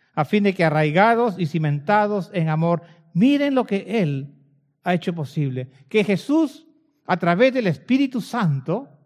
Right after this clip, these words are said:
esté presente en ti momento a momento. No obstante, Jesús dijo, "Nunca os dejaré ni os desampararé. Y aquí yo estoy con vosotros siempre, todos los días, incluso hasta el fin", ¿de qué? "Del mundo". ¿Quién está con nosotros?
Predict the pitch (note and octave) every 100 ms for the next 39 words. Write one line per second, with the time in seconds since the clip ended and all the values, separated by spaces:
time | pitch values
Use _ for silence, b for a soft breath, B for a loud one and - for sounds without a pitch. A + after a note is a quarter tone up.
0 | _ _ _ _ _ _ _ _ F3 C#3
1 | - F#3+ G3+ G#3 F#3+ D#3+ C#3 - F#3+ F3
2 | F#3 F#3+ D3 C#3+ F#3+ G3 - _ - C#3
3 | D#3 G3 D3 B2+ C#3+ C#3+ - C#3 C3+ B2+
4 | A#2+ A#2 C#3 C3 E3 _ _ _ _ _
5 | G3+ - A3 G#3+ F#3+ E3+ D3+ F3+ G3 G3
6 | F#3 b b E3 G#3+ A3 G#3 E3+ E3 E3
7 | F#3+ A3 A3 A3+ B3+ C4+ - _ _ _
8 | - D#3+ G#3+ F#3+ F3 E3+ D#3+ A#3 D#3+ -
9 | - _ _ _ _ - F3 F#3+ A3+ G#3+
10 | - A3+ G#3+ F3 G#3+ A3 D#3 - C4 D4
11 | D4 C#4 G#3+ A#3+ G#3+ G3 C4+ - G3+ F#3
12 | D4+ C4+ A#3 G3+ F3+ - D#4+ A#3+ D#3+ D#3+
13 | - F#3 G3 A3+ D3 - _ - D#3+ F3+
14 | G#3+ C4+ F#3+ - B3+ D#4+ D#4+ A3+ - A3+
15 | G#3 G#3 F3+ A3 G#3+ A#3 F#3+